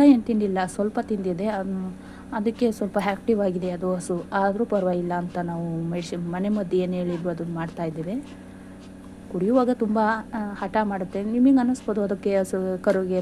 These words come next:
ತುಂಬ ಹಿಂಸೆ ಕೊಡ್ತಾ ಇದ್ದೀವಿ ನಾವು ಅಂತ, but ಆ ಥರ ಮಾಡಲಿಲ್ಲ ಅಂದರೆ ಅದು ಹುಷಾರಾಗಬೇಕಲ್ಲ. So ಹಾಗಾಗಿ ಇದು, ಅದು ಕುಡಿ ಅಂತ ಮುಂದಕ್ಕೆ ಇಟ್ಟರೆ ಕುಡಿಯಲ್ಲ ನಾವು, ಅದಕ್ಕೆ ತುಂಬ ಹೊಟ್ಟೆ ಉಪ್ಪರಿಸ್ಕೊಂಡಿದೆ. So ಹಾಗಾಗಿ ನಾವು ಈ ಥರ ಹಿಂಸೆ ಮೇಲೆ ಆದರೂ ಪರವಾಗಿಲ್ಲ, ಹುಷಾರಾಗಬೇಕು ಅನ್ನೋ ಇದಕ್ಕೋಸ್ಕರ,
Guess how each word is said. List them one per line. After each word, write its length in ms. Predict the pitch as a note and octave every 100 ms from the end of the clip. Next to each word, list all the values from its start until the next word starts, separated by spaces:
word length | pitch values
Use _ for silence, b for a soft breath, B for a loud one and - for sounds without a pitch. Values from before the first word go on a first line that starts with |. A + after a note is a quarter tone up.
| F#3
ತುಂಬ 140 | F#3
ಹಿಂಸೆ 360 | F#3+ F#3+ F#3 A3
ಕೊಡ್ತಾ 280 | G3+ E3 F#3
ಇದ್ದೀವಿ 180 | E3+ E3+ E3
ನಾವು 140 | D#3+ D#3+
ಅಂತ, 140 | D#3+ G3 B3 B B -
but 180 | F#3+
ಆ 80 | G3+
ಥರ 220 | F#3+ G3
ಮಾಡಲಿಲ್ಲ 560 | F#3 F3+ G3+ A#3 A3+ G#3
ಅಂದರೆ 260 | F#3+ F3+ F#3
ಅದು 160 | F#3 F#3
ಹುಷಾರಾಗಬೇಕಲ್ಲ. 640 | F3+ G#3 F#3 E3+ E3+ E3 G3 A#3+ B B B -
So 60 | G3
ಹಾಗಾಗಿ 520 | F#3 F3+ F#3 F3 F3+ F3
ಇದು, 220 | E3+ F#3
ಅದು 340 | F3+ - G#3+ A#3+
ಕುಡಿ 240 | - B3+ C4
ಅಂತ 160 | B3 A#3+
ಮುಂದಕ್ಕೆ 380 | G#3 G#3+ G#3 G3+
ಇಟ್ಟರೆ 160 | G3+
ಕುಡಿಯಲ್ಲ 380 | G3 F#3+ G3 F3+ E3+ E3+
ನಾವು, 300 | E3 E3 F#3+ B B B
ಅದಕ್ಕೆ 280 | G3 G3 G3+
ತುಂಬ 260 | F3+ G3+ G3
ಹೊಟ್ಟೆ 320 | F#3 F#3 G3+
ಉಪ್ಪರಿಸ್ಕೊಂಡಿದೆ. 800 | F3+ - F#3+ - F#3 E3+ E3 E3+ B B B B -
So 80 | G3
ಹಾಗಾಗಿ 640 | F#3 F#3+ F#3+ F#3 F#3+ F#3
ನಾವು 200 | F#3 F#3
ಈ 80 | F#3
ಥರ 200 | F#3+ F#3 F#3
ಹಿಂಸೆ 560 | F#3 G3 G#3 G#3+ - A#3+
ಮೇಲೆ 260 | A#3 G3+
ಆದರೂ 220 | G3 F3 F3+ F3+
ಪರವಾಗಿಲ್ಲ, 400 | F3+ F3+ F3 F3+ B3+ C4
ಹುಷಾರಾಗಬೇಕು 680 | G#3+ A#3+ A#3+ G#3+ G3+ F#3 F#3+
ಅನ್ನೋ 140 | F3+
ಇದಕ್ಕೋಸ್ಕರ, 680 | F#3 F3+ F#3 F#3 F3+ - F#3